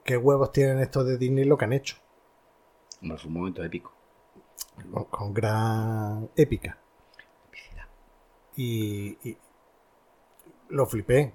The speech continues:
Speaker 1: lo flipé, pero tampoco fue, eh, nada más. Como me lo pasé en Los Odiosos ocho, así recientemente, yo creo que ninguna, eh,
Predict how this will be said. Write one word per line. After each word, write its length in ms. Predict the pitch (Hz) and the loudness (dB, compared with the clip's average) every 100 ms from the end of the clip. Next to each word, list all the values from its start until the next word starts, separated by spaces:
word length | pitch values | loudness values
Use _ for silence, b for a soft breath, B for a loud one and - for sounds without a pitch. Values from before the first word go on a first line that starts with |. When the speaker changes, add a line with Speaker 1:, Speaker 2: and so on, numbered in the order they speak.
| _ | _
Speaker 1:
lo 80 | - | -12
flipé, 300 | - 107 117 | -8 -4 0
pero 960 | 143 147 151 139 127 123 117 110 110 107 | 8 10 10 8 6 4 2 0 0 0
tampoco 400 | 120 107 120 131 | -2 0 0 0
fue, 1400 | - 117 131 123 120 120 117 117 117 113 113 117 117 113 b b b - | 0 4 8 8 8 6 4 2 2 -2 -4 -2 0 -2 b b b -10
eh, 260 | - 123 117 | -4 0 0
nada 220 | 120 117 | 0 0
más. 200 | 135 156 | 2 0
Como 420 | - 123 117 113 | 2 2 4 4
me 120 | 113 113 | 4 2
lo 100 | 104 | 0
pasé 320 | 104 113 110 | -2 0 0
en 80 | 110 | 0
Los 260 | 107 107 | -2 -2
Odiosos 300 | 110 107 113 107 | -6 -6 -4 -4
ocho, 360 | 113 202 262 - | -2 -2 -2 -4
así 200 | 104 123 | -2 0
recientemente, 920 | 113 - 107 104 104 104 123 240 277 - _ 95 | 0 -2 -6 -4 -4 -4 -2 -2 -2 -6 _ -14
yo 120 | 87 87 | -14 -12
creo 240 | 92 92 | -10 -10
que 360 | 107 98 95 92 b b b b b | -8 -8 -8 -10 b b b b b
ninguna, 800 | 117 107 107 110 117 110 110 104 | -6 -4 -4 -4 -2 -2 -2 -4
eh, 560 | 101 98 95 92 90 | -4 -4 -6 -10 -12